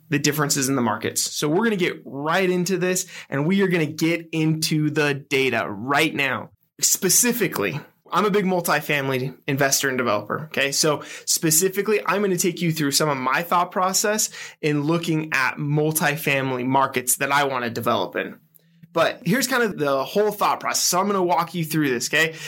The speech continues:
And if it gets a little boring, I am sorry. There is nothing boring about real estate investing, but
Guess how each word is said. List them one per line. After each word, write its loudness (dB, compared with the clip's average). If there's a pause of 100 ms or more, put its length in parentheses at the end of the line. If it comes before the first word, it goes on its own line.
(240)
And 0
if 0
it 0
gets 0
a -2
little 2
boring, 0
I 0
am 0
sorry. 2 (180)
There 0
is 0
nothing 2
boring 2
about 2
real 2
estate 0
investing, 0 (220)
but 2